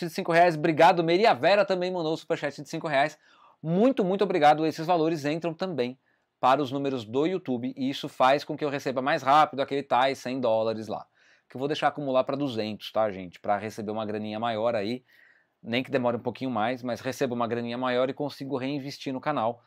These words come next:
De repente comprando um equipamento, juntando pra comprar um computador. Talvez o Zé vai fazer uma campanha pontual no Apoia-se pra fazer, é, a compra de um computador novo, tá?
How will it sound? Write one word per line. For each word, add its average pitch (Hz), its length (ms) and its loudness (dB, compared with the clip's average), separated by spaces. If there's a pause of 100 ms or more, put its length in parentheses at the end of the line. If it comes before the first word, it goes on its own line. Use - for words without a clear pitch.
(320)
De 110 80 -8
repente 113 300 -8
comprando 113 280 -4
um 110 40 -6
equipamento, 147 720 -4
juntando 123 360 -4
pra 127 100 -6
comprar 120 280 -4
um 120 60 -6
computador. 147 920 2 (1400)
Talvez 190 340 8
o 170 40 2
Zé 156 200 6
vai 151 100 4
fazer 147 220 -2
uma 143 120 0
campanha 139 420 -2
pontual 180 680 6
no 143 120 0
Apoia-se 131 640 0
pra 151 400 4
fazer, 123 680 -2 (400)
é, 110 240 0
a 127 120 2
compra 135 340 -4
de 117 100 -10
um 127 60 -6
computador 110 500 -6
novo, 117 560 -6 (560)
tá? 104 320 -4